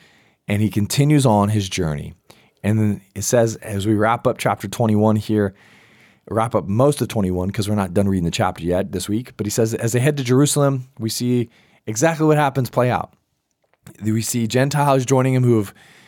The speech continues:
been converted to Christianity. He meets Jewish believers there who hear about all that God did among the Gentiles. They celebrate all that God done,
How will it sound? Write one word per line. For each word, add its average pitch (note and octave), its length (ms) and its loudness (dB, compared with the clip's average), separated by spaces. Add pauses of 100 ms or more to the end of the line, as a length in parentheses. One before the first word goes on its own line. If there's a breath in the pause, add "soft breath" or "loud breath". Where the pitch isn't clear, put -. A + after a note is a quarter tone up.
(160 soft breath)
been C3 180 2
converted B2+ 380 0
to A#2+ 80 0
Christianity. A#2+ 600 -2
He A2 200 -4
meets B2+ 260 -2
Jewish C3 260 2
believers A#2 440 0
there A#2 220 2
who G#2 160 -4
hear C3+ 260 0
about B2+ 240 2
all A#2 180 0
that A#2 100 -2
God G#2 220 -2
did G#2 160 0
among G2+ 240 0
the F#2+ 60 0
Gentiles. C#3+ 500 2
They F#2 120 -2
celebrate B2+ 480 2
all G#2 160 2
that F#2 100 -2
God F#2+ 200 -2
done, F#2+ 300 0